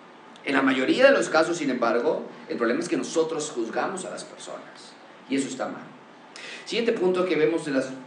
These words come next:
aspectos prácticos de la iglesia, membresía. Sin temor, sin vergüenza, en Gracia Abundante creemos en la membresía de la iglesia.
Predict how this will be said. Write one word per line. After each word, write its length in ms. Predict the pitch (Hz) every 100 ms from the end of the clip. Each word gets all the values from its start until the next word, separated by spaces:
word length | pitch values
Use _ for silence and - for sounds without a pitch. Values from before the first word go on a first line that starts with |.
| 104
aspectos 420 | 110 139 143 151
prácticos 440 | - 147 143 131
de 80 | 120
la 60 | 117
iglesia, 360 | 113 110 120
membresía. 540 | 110 110 110 - - 90 - - - - - - - - - - - - - - -
Sin 480 | - - 208 240 262
temor, 540 | 202 180 151 156 160
sin 420 | 151 - 190 233 226
vergüenza, 560 | 202 156 151 151 -
en 80 | 147
Gracia 340 | 151 185 190
Abundante 560 | 196 170 143 143 139 151
creemos 720 | - 147 139 147 175 185 -
en 100 | 160
la 80 | 123
membresía 520 | 120 117 113 113 127
de 80 | 123
la 80 | 107
iglesia. 380 | - - -